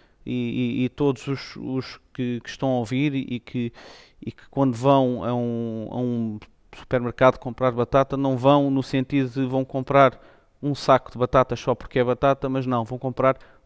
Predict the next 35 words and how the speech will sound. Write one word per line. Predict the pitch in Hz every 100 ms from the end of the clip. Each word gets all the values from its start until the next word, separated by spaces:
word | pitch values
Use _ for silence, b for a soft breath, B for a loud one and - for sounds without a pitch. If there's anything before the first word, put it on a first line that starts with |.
| -
um | 185 170
saco | - 139 -
de |
batatas | 127 - 127 - 123
de, | 117 127 107
da | 120
batata | 127 127 127
de | -
Portugal, | 120 120 127 127
vão | 127
comprar | 127 120 127
um | 131
saco | - 123 -
de |
batatas | 127 131 131 127
da | 117
Miss | 117 127 -
Tata, | - 120 - 139 b b b
eh, | 127 123 123 123
que | - 135
é | 127 - _ _ _ _ _ _ _ _ -
completamente | 156 147 143 147 139 135
diferente | 131 135 135 135 - b b b _ _ _
de | - 120 -
todas | - 151 143 131
as | 123
outras | 139 139 147 -
e | 135
é |
aquela | 131 147 135
que | -
nós | 139
vamos | 135 131
querer | - 135 131
ter | - 139 131